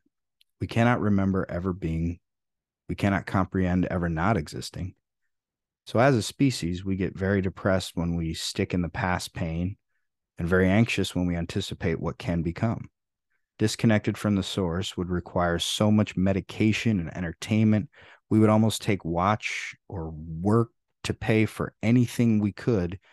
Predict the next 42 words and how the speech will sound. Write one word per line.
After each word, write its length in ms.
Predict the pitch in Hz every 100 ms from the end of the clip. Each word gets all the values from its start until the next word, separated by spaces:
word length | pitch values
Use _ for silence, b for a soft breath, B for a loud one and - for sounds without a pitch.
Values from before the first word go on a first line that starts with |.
| b b _
that 120 | 101
would 120 | 87
keep 240 | - 120 110
our 80 |
minds 360 | 101 101 104 101
off 160 | 95 87
of 120 | 87 -
everything 520 | 104 107 - 107 95
there 100 | 90
was 280 | 90 95 -
to 100 | 95
worry 340 | 92 104 98
about 320 | 87 85 85
and 120 | 85 82
mourn 540 | 90 101 90 87 87
while 200 | 80 85
hurling 500 | - 110 107 104 101
through 200 | - 95
space 500 | - - 101 98 -
on 80 | 82
a 40 |
mostly 460 | 87 98 104 - 98
water-covered 800 | 85 98 95 - 104 101 92 85
dirt 220 | 107 95
marble. 500 | 87 95 98 80 - _ b b b b b _ _ _ _ _ _ _ _ _ -
These 240 | 113 127
are 60 | 131
the 80 | 117
materials 640 | 104 - 113 107 98 98
of 80 | 90
the 80 | 87
simulation. 840 | - 95 85 78 82 - - 71
Whatever 280 | 78 113 131
you 160 | 135
build 460 | 110 92 101 120 120
with 160 | 120 -
these 220 | 107 107
materials 540 | 95 - 95 98 101
will 160 | 90 82
eventually 440 | 78 85 - 87
pass 360 | - 82 78 -
away. 380 | 71 69 -